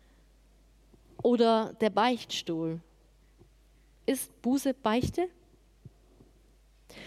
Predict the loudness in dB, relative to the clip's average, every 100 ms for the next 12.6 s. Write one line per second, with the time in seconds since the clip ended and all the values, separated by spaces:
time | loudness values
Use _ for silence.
0 | -2 0 2 2 2 2 2 2 -2 2
1 | 4 2 0 -4 -2 2 2 2 0 -2
2 | -18 _ _ _ _ -20 _ -14 -6 0
3 | 0 0 -4 -2 -2 0 0 -4 -6 -6
4 | -4 -2 -2 -2 -6 -8 -18 -20 -20 -6
5 | -6 -2 -2 -2 -4 -2 -2 -2 -2 0
6 | -2 -4 -2 -2 -2 -4 -2 -2 -2 -4
7 | -6 -4 -4 -4 -8 -16 _ -20 -20 -14
8 | -2 0 2 2 2 0 2 2 2 0
9 | 0 -4 -14 -20 -20 -20 -20 _ _ _
10 | -2 0 0 0 -4 -8 -18 -6 -2 2
11 | 0 2 2 4 4 0 -10 -12 -2 0
12 | 0 -2 0 0 0 -4